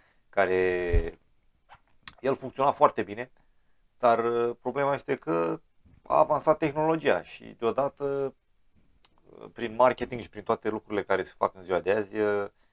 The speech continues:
știți cum e. Nu a mai fost așa interesant și a trebuit să ne gândim la altceva. Și uite așa, ajungem prin, uh, să spun eu, două mii cinci, două mii șase, când, uh,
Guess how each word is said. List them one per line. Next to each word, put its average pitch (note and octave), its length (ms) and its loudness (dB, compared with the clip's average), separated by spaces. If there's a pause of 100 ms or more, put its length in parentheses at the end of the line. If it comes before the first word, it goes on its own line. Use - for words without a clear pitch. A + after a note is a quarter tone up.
(160)
știți - 280 -4
cum F#2 180 -18
e. D#2 100 -20 (480)
Nu A#2 120 0
a A#2+ 60 8
mai A2 120 6
fost - 200 -6
așa F#2+ 200 -2
interesant F2+ 500 -4 (460)
și - 100 -12
a F#2+ 40 -6
trebuit G#2 240 -4
să G#2 80 -20
ne A2 60 -6
gândim A2 260 -6
la B2 80 8
altceva. E2+ 380 2 (720)
Și - 200 -12
uite C3 200 0
așa, A#2+ 240 0
ajungem A#2 400 -4
prin, A2+ 260 -8
uh, G#2 280 -6 (460)
să F#2+ 140 -20
spun A2 240 -10
eu, G2+ 140 -2
două G#2+ 240 4
mii G2 100 -6
cinci, A#2 260 -10
două G#2 160 2
mii F#2+ 80 -14
șase, A2+ 400 -2 (840)
când, F#2 260 -10
uh, F2 680 -4